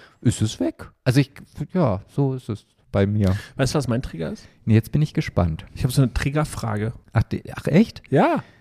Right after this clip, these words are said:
Speaker 2: die ich mir selber stelle.
Speaker 1: Okay.
Speaker 2: Also ist ja auch unter, unter Sportlern, ist ja das Selbstgespräch, äh, beliebte Motivationsform.
Speaker 1: Mhm. Mhm.
Speaker 2: Also wird auch bei, bei Profi- und Leistungssportlern tatsächlich antrainiert.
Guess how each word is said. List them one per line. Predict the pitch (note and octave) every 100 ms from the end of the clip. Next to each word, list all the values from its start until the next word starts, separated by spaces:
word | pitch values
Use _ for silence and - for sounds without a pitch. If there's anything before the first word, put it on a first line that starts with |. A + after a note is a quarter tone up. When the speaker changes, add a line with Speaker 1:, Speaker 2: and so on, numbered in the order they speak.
| -
Speaker 2:
die |
ich | C#3+
mir | C3+
selber | A#2+ F#3+
stelle. | - F#2 - _ _ - -
Speaker 1:
Okay. | A#2 - F#2+ F3+ - _
Speaker 2:
Also | - C3+
ist | D3 B2
ja | C#3+ C3
auch | B2+ -
unter, | B2+ C3 B2 A#2+
unter | B2+ B2
Sportlern, | - B2 - B2 C#3+ B3 -
ist | - C3+ -
ja | C#3 B2 A#2+ B2 A#2+ -
das | B2
Selbstgespräch, | - A#2 - F3+ - G#3 A3 G#3+
äh, | D3 C3+
beliebte | C#3+ C#3 - F#3
Motivationsform. | F#3+ F3+ - A3+ - - - _ _ _
Speaker 1:
Mhm. | F#3+ C#3+ -
Mhm. | D3+ F#2+ F3 -
Speaker 2:
Also | - C#3+ C3
wird | F3
auch | E3 - -
bei, | A#2 A#2
bei | A2 F2
Profi- | - - C3+ D#3+
und |
Leistungssportlern | E2+ - E3+ - - D3+
tatsächlich | D3 C#3 C3+ -
antrainiert. | C#3 - - A#2 A#2 - -